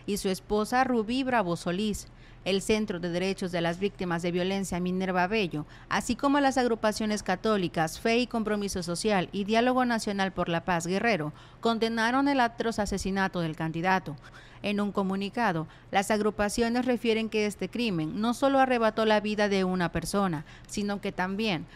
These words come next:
atentó contra los valores democráticos y la paz que todos anhelamos para nuestra sociedad.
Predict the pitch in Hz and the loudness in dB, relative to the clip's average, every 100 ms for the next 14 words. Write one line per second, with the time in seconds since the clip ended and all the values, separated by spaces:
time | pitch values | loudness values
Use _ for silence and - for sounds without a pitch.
0 | - - 196 214 214 240 262 262 262 240 | -4 -2 0 -2 0 -2 0 0 2 2
1 | 220 214 214 214 196 185 175 202 202 208 | 2 2 2 2 0 -2 -2 2 2 2
2 | 180 208 220 - 226 214 - 214 - 262 | -2 -4 -4 0 2 2 2 0 0 -4
3 | 240 226 220 202 185 190 190 214 233 262 | -2 -2 -2 -2 -2 0 0 -2 -2 0
4 | 247 185 160 160 156 160 165 180 208 | 0 0 -4 -4 -4 -4 -2 0 0